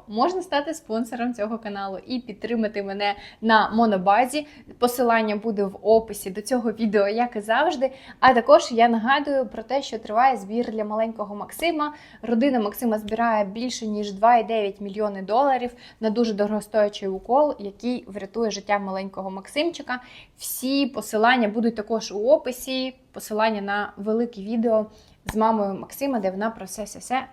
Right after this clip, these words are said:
розповідає. Давайте відкинемо балачки і поїхали робити красу. Ну що, любі, давайте почнемо з неправильного варіанту.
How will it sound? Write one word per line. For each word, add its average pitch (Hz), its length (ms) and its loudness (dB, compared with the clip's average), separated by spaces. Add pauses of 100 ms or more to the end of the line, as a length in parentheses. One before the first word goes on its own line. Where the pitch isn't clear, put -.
(120)
розповідає. 202 840 -4 (640)
Давайте 240 640 8
відкинемо 226 920 2
балачки 240 800 6
і 247 140 4
поїхали 294 1080 2
робити 214 420 -4
красу. 185 540 -8 (1300)
Ну 277 80 4
що, 254 240 4
любі, 208 360 2
давайте 240 400 2
почнемо 220 640 -4
з 208 180 -4
неправильного 208 880 0
варіанту. 196 640 -6